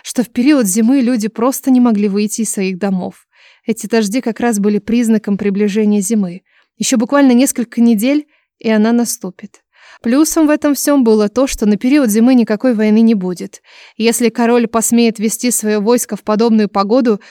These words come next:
просто потеряет его. Думаю, Ранд побережёт оборотней. Они более выносливые, но я уже успела понять, что тысячелетний ценил жизнь каждого волка. Так просто ради быстрой победы он не будет их обрекать на холод и смерть многих.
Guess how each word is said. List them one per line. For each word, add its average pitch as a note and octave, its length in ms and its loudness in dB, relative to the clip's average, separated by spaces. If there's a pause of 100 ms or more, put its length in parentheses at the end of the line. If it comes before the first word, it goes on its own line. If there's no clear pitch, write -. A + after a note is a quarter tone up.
(180)
просто - 320 -6
потеряет A#3 520 -6
его. F3 320 -14 (360)
Думаю, B3+ 340 4
Ранд C4+ 260 0
побережёт G3+ 540 -2
оборотней. F#3+ 600 -6 (320)
Они A#3 220 4
более A#3 320 2
выносливые, A3 680 0
но A3 80 4
я B3 180 2
уже A#3+ 200 -2
успела B3 360 -2
понять, B3+ 340 0
что - 140 -8
тысячелетний A#3+ 680 -2
ценил B3 400 2
жизнь A#3+ 300 0
каждого A3+ 500 -2
волка. F3+ 460 -8 (460)
Так - 180 -6
просто A#3 340 -4
ради G3 220 -2
быстрой G3+ 360 -4
победы G3 440 -2
он F#3+ 140 0
не G#3+ 80 2
будет G#3 320 -6
их - 120 -14
обрекать F#3+ 400 -6
на F3 100 -8
холод G#3+ 440 -8
и - 20 -18
смерть F#3+ 400 -8
многих. F#3+ 580 -4